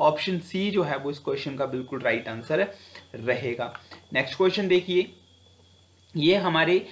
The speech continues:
केमिस्ट्री के सेक्शन जो है वो आपका एचपी टैट, सी टैट, all teaching exam के लिए आपके लिए काफ़ी हेल्पफुल रहने वाला है। स्टेटमेंट से रिलेटेड क्वेश्चन भी हमने ऐड किए हैं, काफ़ी बेहतरीन अप लेवल का आपके पास ये,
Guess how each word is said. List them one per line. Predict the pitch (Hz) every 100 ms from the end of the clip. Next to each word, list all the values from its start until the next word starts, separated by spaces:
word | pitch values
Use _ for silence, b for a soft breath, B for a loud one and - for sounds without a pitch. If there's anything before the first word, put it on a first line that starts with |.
| B B B B _ - -
केमिस्ट्री | 135 151 - 202
के | 202
सेक्शन | 202 160 - 196 190
जो | 180
है | 160
वो | 156
आपका | 156 151 - 170
एचपी | 170 143 - 170
टैट, | 160 170 170
सी | - 156
टैट, | 151 160
all | 175 - 175 196
teaching | 170 165 196 185 151
exam | 147 143 190 190
के | 202
लिए | 180
आपके | 160 151 156
लिए | 156
काफ़ी | 151 135 160
हेल्पफुल | 139 127 127 147
रहने | 147 147 147
वाला | 147 165
है। |
स्टेटमेंट | - 156 151 160 185 185
से | 196
रिलेटेड | 180 180 190 170
क्वेश्चन | 156 151 170
भी | 165
हमने | 160 143
ऐड | 131 120 131 -
किए | 160
हैं, | 175
काफ़ी | - 226 -
बेहतरीन | 165 139 147 156 180 185
अप | 160 - 151 175
लेवल | 160 156 170
का | 165
आपके | 143 - 151
पास | 147 143 151
ये, | 156